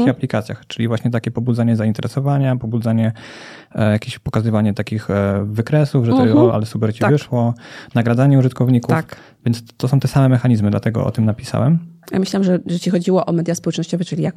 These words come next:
Speaker 1: czy my w mediach społecznościowych działamy tak samo jak w świecie realnym, co
Speaker 2: Mm.
Speaker 1: te media społecznościowe nam dają. Wiesz, no, media społecznościowe to jest też temat rzeka, więc stąd powiedziałam, że ja się tym nie zajmuję po prostu w swoich badaniach.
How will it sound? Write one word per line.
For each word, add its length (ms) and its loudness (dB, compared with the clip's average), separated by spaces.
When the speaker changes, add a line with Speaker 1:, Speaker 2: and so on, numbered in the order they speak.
Speaker 1:
czy 120 -4
my 160 0
w 140 -10
mediach 280 -2
społecznościowych 760 -4
działamy 360 0
tak 180 -6
samo 280 -2
jak 540 -8
w 40 -10
świecie 340 -4
realnym, 920 0
co 100 0
Speaker 2:
Mm. 180 6
Speaker 1:
te 80 2
media 200 0
społecznościowe 520 -4
nam 240 0
dają. 280 0
Wiesz, 120 0
no, 80 2
media 220 4
społecznościowe 600 0
to 80 -2
jest 340 -2
też 520 -2
temat 380 2
rzeka, 460 -2
więc 300 -4
stąd 360 0
powiedziałam, 260 -2
że 60 0
ja 40 -2
się 80 -10
tym 200 2
nie 100 4
zajmuję 360 4
po 80 -10
prostu 240 -8
w 40 -10
swoich 220 -6
badaniach. 500 -6